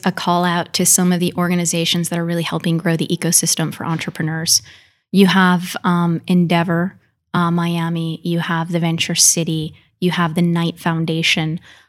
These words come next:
um, and the list goes on. But this community is making a serious concerted effort to support and nurture entrepreneurs.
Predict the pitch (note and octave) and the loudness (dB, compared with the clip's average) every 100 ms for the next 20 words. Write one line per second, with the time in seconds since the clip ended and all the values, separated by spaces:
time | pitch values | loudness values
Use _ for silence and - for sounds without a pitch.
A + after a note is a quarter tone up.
0 | _ E3+ D#3+ - A3+ B3 A#3 A3 - F3+ | _ -10 -6 2 6 8 8 4 2 0
1 | E3 D#3+ E3+ D#3+ D#3 - E3+ F3 E3+ - | 0 0 0 0 -2 -6 -2 0 0 -4
2 | _ G#3 F3 F#3+ B3+ C4 - - - - | _ -6 -2 4 4 4 0 0 -4 0
3 | F#3+ E3+ F3 D#3+ D#3+ - - F#3 F3 F3+ | 2 2 0 0 -4 -8 0 2 4 4
4 | E3+ F3+ E3+ E3+ - - B3 A3+ F#3+ - | 2 -2 -2 2 2 4 6 6 4 2
5 | F#3+ - E3+ E3+ - D#3 - E3 - - | 0 0 -2 -2 -4 -6 -6 -8 -6 0
6 | F3+ F3 - - F#3+ F3+ F3 - - _ | 2 2 -2 -8 -2 -2 -2 -8 -20 _
7 | F3+ F3 E3+ E3+ - - F3 E3 F3 - | 0 2 0 0 -4 -2 -2 -2 -4 -4
8 | E3 D#3+ D#3+ - | -2 -2 0 -2